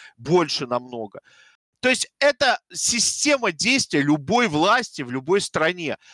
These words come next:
А че происходило, допустим, на Мальте? Когда в-,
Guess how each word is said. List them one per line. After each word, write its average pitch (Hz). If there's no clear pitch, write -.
А 165
че 294
происходило, 233
допустим, 180
на 175
Мальте? 170
Когда 214
в-, 185